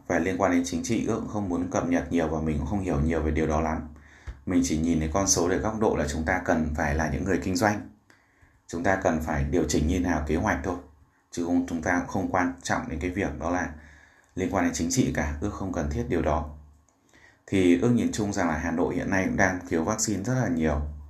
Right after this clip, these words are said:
Khi mà Hà Nội ca nhiễm tăng, Hà Nội còn đang có một cái trọng trách lớn đó là gì?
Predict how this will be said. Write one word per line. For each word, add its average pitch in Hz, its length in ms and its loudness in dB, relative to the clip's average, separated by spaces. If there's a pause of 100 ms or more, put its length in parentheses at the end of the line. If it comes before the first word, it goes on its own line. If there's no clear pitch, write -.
(420)
Khi 98 160 -2
mà 90 120 0
Hà 80 140 0
Nội 78 220 0
ca 95 120 4
nhiễm 71 260 -2
tăng, 104 180 0 (960)
Hà 82 160 -6
Nội 82 240 2
còn 80 120 0
đang 95 180 2
có 90 100 0
một 101 160 -2
cái 92 120 -2
trọng 104 160 -2
trách 117 220 0
lớn 87 260 2
đó 98 80 2
là 101 160 0
gì? 76 280 -2